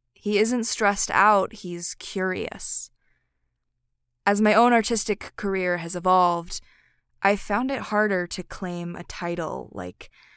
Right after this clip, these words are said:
actress or producer. I'm more comfortable with being a multimedia artist,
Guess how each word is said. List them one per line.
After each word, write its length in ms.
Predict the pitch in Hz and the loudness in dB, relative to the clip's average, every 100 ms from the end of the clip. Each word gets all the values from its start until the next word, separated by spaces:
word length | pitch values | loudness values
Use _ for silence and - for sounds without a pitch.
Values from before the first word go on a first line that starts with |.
| _ _ - | _ _ 4
actress 840 | 285 - - - - - - - _ | 4 2 -8 -8 -6 -6 -6 -8 _
or 320 | 185 180 175 | 0 2 0
producer. 760 | - 240 233 277 - - 65 208 _ _ _ _ _ _ _ _ - | -4 -4 -2 -2 -2 -4 -6 -10 _ _ _ _ _ _ _ _ -4
I'm 400 | 196 220 214 202 | 0 2 0 2
more 220 | 214 233 | 4 4
comfortable 720 | - 233 233 - 208 196 180 | 0 -2 -2 -2 -2 0 0
with 260 | 180 170 - | -2 -6 -6
being 420 | 196 233 202 180 | -2 0 0 -2
a 120 | 170 | -6
multimedia 880 | 180 185 180 185 180 185 185 180 170 | -4 -6 -6 -6 -4 -4 -4 -4 -4
artist, 640 | - 180 165 - - - | -2 -2 -4 -8 -10 -10